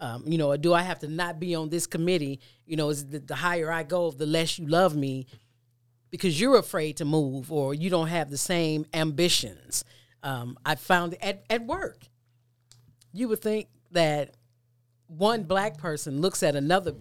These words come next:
black person who's able to move up the chain. You would think they would be happy and to celebrate you because, hey, it's another one of us at the table.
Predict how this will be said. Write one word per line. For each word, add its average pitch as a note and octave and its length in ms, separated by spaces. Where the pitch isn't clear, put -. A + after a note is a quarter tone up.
black D3+ 260
person D3+ 300
who's D3+ 180
able D#3 240
to C#3+ 60
move D#3+ 360
up D3+ 160
the - 40
chain. F#3 400
You G#3 80
would F3+ 140
think G#3+ 240
they D3+ 120
would D3 140
be C#3+ 120
happy D3+ 400
and C3+ 100
to C#3 80
celebrate D3+ 600
you C3+ 240
because, C3 440
hey, C#3 320
it's D#3+ 140
another E3+ 320
one D#3+ 220
of D3+ 80
us D3+ 240
at D3 160
the - 80
table. C3 520